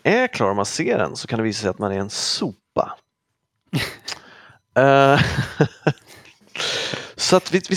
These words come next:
och det är också, och vi har inte setts på länge och det är ju massa förväntningar och regissören, eh, som också är producent och har skrivit den och, eh, har hand om all efterbearbetning. Det är ju hela hans projekt. Han var ju nervös.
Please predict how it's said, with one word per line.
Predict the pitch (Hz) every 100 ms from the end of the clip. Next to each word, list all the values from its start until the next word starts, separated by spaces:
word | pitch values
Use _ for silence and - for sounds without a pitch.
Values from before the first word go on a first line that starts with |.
| - -
och | 185
det | 202
är |
också, | - 175
och | 185
vi |
har | 208
inte | 143
setts | - 139 -
på | -
länge | 160 110
och |
det | 139
är |
ju |
massa | 156 160
förväntningar | 147 104 104 135 123 120 113
och | 110
regissören, | 131 - - 117 190 196 175 143 -
eh, | - - - 50 -
som | - 135 117
också | 85 - 123
är | 110 98 82 62 - - - _ _ _ - -
producent | 131 123 - 123 135 117 -
och | 127 -
har |
skrivit | - - 117 117
den | - 104
och, | - 110 _ -
eh, | - 92 87 - - _ _ _ -
har | 113 120
hand | 117
om | 110
all | 107 110 - -
efterbearbetning. | - - 101 104 98 113 -
Det | 110
är |
ju | 117
hela | 127 113
hans | 107 104
projekt. | - 117 110 - - - - - - - _ _
Han | - - - 196 240
var | 233
ju | 214
nervös. | 190 - - - -